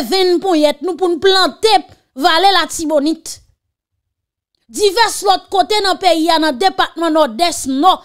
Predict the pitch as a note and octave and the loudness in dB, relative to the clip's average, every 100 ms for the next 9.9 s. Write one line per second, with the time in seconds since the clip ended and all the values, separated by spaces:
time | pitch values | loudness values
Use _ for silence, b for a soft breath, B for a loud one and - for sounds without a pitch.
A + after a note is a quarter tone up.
0 | b - G4+ - _ _ _ - F4+ D4+ | b -4 -4 -4 _ _ _ -2 0 0
1 | D#4+ F#4 E4+ G4+ F4 E4+ E4 C4+ - A4+ | 2 0 0 -6 -4 -2 -2 -2 -4 -2
2 | G4 A#3+ C#4+ D4 F4+ F#4+ - _ _ _ | -2 -2 -4 -4 -4 -8 -20 _ _ _
3 | _ _ _ _ _ _ - F#3 B3 D4+ | _ _ _ _ _ _ -8 -6 -2 -2
4 | D#4+ D#4+ D4+ D#4 - G#4 G4+ G4+ F#4+ F#4 | -2 -2 -2 -2 -2 -2 0 0 0 2
5 | C#4+ C#4 C4+ C4 G#3 G#3 C4+ _ _ _ | 2 2 -2 -4 -6 -6 -10 _ _ _
6 | _ _ _ _ _ _ _ - E4+ G4+ | _ _ _ _ _ _ _ -2 2 2
7 | E4+ G4+ F#4+ A4 - F#4+ F#4+ F4 G4+ F#4 | 2 2 2 0 -2 -4 -4 -6 -2 -4
8 | C#4 E4+ D#4+ C4+ E4+ F4 D#4+ D4 C#4 G#3+ | 0 2 2 0 -2 0 -2 -2 -4 -4
9 | F4+ F#4+ - D4+ C4 A#3+ A#3 B3+ | -4 -4 -4 -2 -2 -2 -2 -2